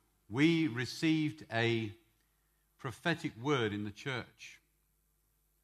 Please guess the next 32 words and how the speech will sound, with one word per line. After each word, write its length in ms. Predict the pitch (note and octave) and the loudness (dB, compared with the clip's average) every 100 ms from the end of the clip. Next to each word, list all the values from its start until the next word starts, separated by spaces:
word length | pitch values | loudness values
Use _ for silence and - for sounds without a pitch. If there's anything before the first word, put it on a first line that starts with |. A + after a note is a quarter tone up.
| _ _ _ | _ _ _
Seems 240 | D3 D#3 G#2+ | -6 -4 -4
like 140 | G#2 | -6
much 200 | G#2+ - | -8 -10
longer 280 | G#2+ A#2 F#2+ | -8 -6 -8
than 100 | E2+ | -10
that 160 | E2+ - | -12 -12
somehow, 400 | - F#2 E2+ G2+ G#2+ _ _ _ _ _ _ _ _ | -16 -14 -10 -12 -14 _ _ _ _ _ _ _ _
but 100 | A#2 | -12
it's 120 | A#2+ | -12
just 260 | - E3 - | -8 -8 -6
been 200 | C#3 B2 | -8 -8
twenty 380 | - C#3 A2+ A#2+ | -6 -8 -6 -6
days. 360 | A#2+ A2+ G#2 G2 - - _ _ _ _ _ _ _ _ _ _ | -2 -2 -4 -12 -20 -20 _ _ _ _ _ _ _ _ _ _
If 140 | A#2+ | -4
you're 120 | D3+ | 0
a 40 | C3+ | 2
visitor 320 | D#3 F3 F3 | 2 0 0
here 220 | D3 D#3+ | 0 0
today, 560 | D3+ C3 D3 D3 F3+ F3 - _ | -2 -2 2 2 2 -4 -12 _
I'm 80 | A#2+ | -8
gonna 160 | B2 D#3+ | -4 -2
read 320 | E3 F3+ C3 | 0 -2 -4
you 80 | A#2 | -4
that 200 | B2 - | -4 -6
prophetic 380 | A#2+ C#3 B2+ A2+ | -8 -4 -4 -4
word 280 | A#2+ C#3+ - - | -2 -2 -6 -10
for 80 | |
us 140 | B2 F#2 | -10 -8
all 260 | B2+ D3+ D3+ | -4 -4 -4
to 120 | B2+ | -6
remind 380 | A2+ B2+ C3+ C3+ | -2 -2 -2 -4
ourselves. 460 | B2+ C#3+ C#3 C3+ | -4 -4 -6 -6